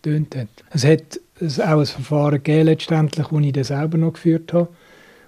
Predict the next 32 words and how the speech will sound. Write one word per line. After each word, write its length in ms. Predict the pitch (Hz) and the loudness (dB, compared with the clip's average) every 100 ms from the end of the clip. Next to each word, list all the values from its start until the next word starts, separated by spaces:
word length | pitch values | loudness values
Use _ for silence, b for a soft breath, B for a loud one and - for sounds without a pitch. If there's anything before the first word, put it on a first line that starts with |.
| B | B
wo 140 | 147 | 0
eine 120 | 139 | 0
Frau 520 | 120 135 147 156 175 175 - _ - | 0 0 2 6 4 4 -4 _ -8
einen 360 | 151 143 139 | -4 0 0
angeschuldigt 680 | 139 151 - 160 151 151 - | 0 -2 -2 -2 -2 -4 -6
hat, 160 | 160 | -6
sie 240 | - 165 160 | -2 0 2
umgebracht 540 | 160 156 165 165 - | 0 -2 -4 -4 -6
zu 80 | - | -2
haben, 180 | 175 175 - _ b b b b b - | -2 -2 -6 _ b b b b b -4
aber 180 | 139 | -4
es 120 | 131 - | -4 -2
gar 180 | 135 | 0
nicht 140 | 131 127 | 0 -2
gestimmt 380 | - 143 160 165 | -4 0 2 4
hat. 320 | 170 175 - | 2 0 -8
Sie 80 | 139 | -12
hat 120 | - | -6
dem 180 | 131 127 | -4 -4
einfach 280 | 127 135 | -6 -8
eins 280 | - 131 127 | -6 -6 -4
wollen, 320 | 131 127 123 - b b b b b _ _ | -4 -4 -6 -8 b b b b b _ _
auf 80 | - | -6
Deutsch 200 | 147 - | -4 -4
gesagt, 340 | - 123 123 | -4 -4 -2
reinbrennen, 560 | 135 151 151 165 165 156 | 0 0 2 4 4 2
ist 120 | 135 | -2
selber 320 | 143 135 139 | -4 -2 -4
sogar 280 | 127 139 135 | -4 -2 -2
noch 160 | 131 127 | -2 -2
Juristin 580 | 127 131 147 - 160 | -4 -4 -4 -2 -2
gewesen. 320 | 151 - 160 | -2 -2 -4